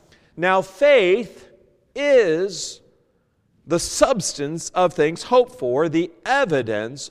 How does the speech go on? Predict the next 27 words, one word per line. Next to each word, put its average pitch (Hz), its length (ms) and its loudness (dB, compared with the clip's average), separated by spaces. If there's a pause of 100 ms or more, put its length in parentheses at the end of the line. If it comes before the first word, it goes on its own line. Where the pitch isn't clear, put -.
of 151 260 -4
things 110 920 -12
not 95 480 -16
seen. 113 520 -14 (540)
When 180 200 -2
you 269 140 2
accept 175 460 -2
Jesus 190 360 -10
Christ 156 440 -4
as 160 120 -10
your 165 120 -4
Lord 190 260 -2
and 185 100 -12
Savior 139 600 -6
by 165 340 -2
faith, 196 640 -4 (200)
you're 220 220 6
accepting 180 720 -4
that 156 220 -4
God 185 380 0
promised, 180 640 -4
as 147 220 -2
He 160 100 -6
says 226 400 0
in 262 100 -10
His 240 240 -6
Word, 185 440 -2